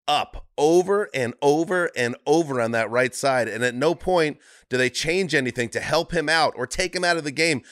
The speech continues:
And they just w-, expect things, uh, to get better. And, and you're right. Rodgers did, uh, pave the way for Randall Cobb, uh, being on this team, who was mercifully phased out finally after the bye. He was, uh, the worst wide receiver in the league by some metrics.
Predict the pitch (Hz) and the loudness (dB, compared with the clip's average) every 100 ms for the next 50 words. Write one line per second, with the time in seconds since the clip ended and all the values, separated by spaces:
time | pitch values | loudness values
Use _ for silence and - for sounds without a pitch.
0 | - - - 131 147 165 151 - 127 151 | -20 -10 -2 0 0 0 -2 -4 -4 -4
1 | 135 - - 139 - 147 127 - - - | -4 -4 -2 -2 -2 -4 -4 -10 -20 -20
2 | - 98 117 - 135 131 123 156 196 127 | -8 -4 -4 -4 -2 0 0 2 2 2
3 | 90 - 127 123 123 123 123 156 156 98 | 0 0 0 0 0 0 2 2 2 0
4 | 120 127 127 123 104 127 123 113 _ _ | 2 2 0 -6 0 2 2 -4 _ _
5 | - 117 117 117 104 - - 135 131 120 | -2 0 2 0 -6 -16 -4 -2 -2 -2
6 | 113 123 127 - 113 107 - _ _ _ | 0 2 0 -2 -2 -2 -4 _ _ _
7 | 120 127 123 120 120 123 127 131 - 123 | 0 2 2 0 2 2 0 -4 -4 -2
8 | 113 127 127 127 - 135 131 123 104 95 | 0 -2 -2 -4 -4 -4 -2 -2 -4 -4
9 | 110 117 120 113 113 - 107 110 104 104 | -2 -2 -4 -6 -8 -4 -2 -2 0 0
10 | 101 - _ 110 117 110 107 101 104 98 | 0 -2 _ -2 -2 -2 -2 -2 -4 -8
11 | 82 101 104 104 101 87 - - - 80 | -4 0 0 -2 -6 -12 -14 -16 -16 -14
12 | 98 104 110 110 - 101 98 - 104 101 | -6 -4 -2 -4 -4 -4 -4 -6 -6 -4
13 | 95 104 110 92 101 98 - 107 101 98 | -4 -4 -6 -4 -4 -2 -4 -6 -4 -6
14 | - 92 - | -6 -10 -10